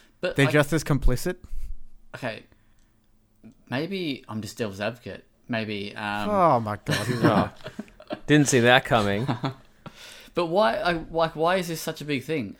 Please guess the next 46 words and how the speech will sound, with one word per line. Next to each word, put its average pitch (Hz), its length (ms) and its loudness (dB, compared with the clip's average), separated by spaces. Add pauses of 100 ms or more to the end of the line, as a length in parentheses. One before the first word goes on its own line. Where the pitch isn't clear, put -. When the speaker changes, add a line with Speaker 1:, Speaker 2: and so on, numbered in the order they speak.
Speaker 1:
As 123 160 -2
in, - 100 4
Speaker 2:
Because 226 140 4
Speaker 1:
why 135 120 2
Speaker 2:
people 233 360 6
are 233 60 4
Speaker 1:
people 226 120 8
Speaker 2:
paying 202 280 8
the 185 100 0
same 160 520 2
for 139 300 -6
a 139 80 -4
game, 131 440 0
but 117 160 -4
getting 131 200 0
functionally 143 680 -4
less 120 340 -2
on 120 140 -6
a 120 60 -4
different - 340 -8
Speaker 1:
Okay, 127 120 0
Speaker 2:
platform. 123 200 -2
Speaker 1:
we'll 143 100 -2
buy, 143 280 0
we'll 151 160 -6
buy 147 180 0
it 151 60 0
on 156 80 -2
a 147 40 -8
PlayStation. 135 520 -8 (880)
Speaker 2:
What 180 340 -4
if 202 160 -2
they 214 80 2
don't 208 120 0
have 233 140 2
a 277 60 -2
PlayStation? 123 720 -2
Speaker 1:
Okay, 117 160 -6
well, 120 100 -2
then 135 140 -4
that's 139 160 -8
their 156 120 -4
own 233 100 -4
fault, 135 240 -4
isn't 214 180 -6
it? - 100 -12